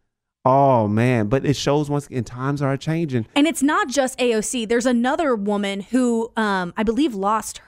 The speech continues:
Speaker 2: her election, but she, she lost her daughter because their, their insurance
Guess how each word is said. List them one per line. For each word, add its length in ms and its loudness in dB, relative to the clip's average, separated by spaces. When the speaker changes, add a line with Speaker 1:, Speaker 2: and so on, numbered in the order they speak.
Speaker 2:
her 180 2
election, 600 -4
but 140 2
she, 680 -2
she 420 -2
lost 440 0
her 180 -2
daughter 680 0
because 560 0
their, 540 -2
their 180 2
insurance 720 0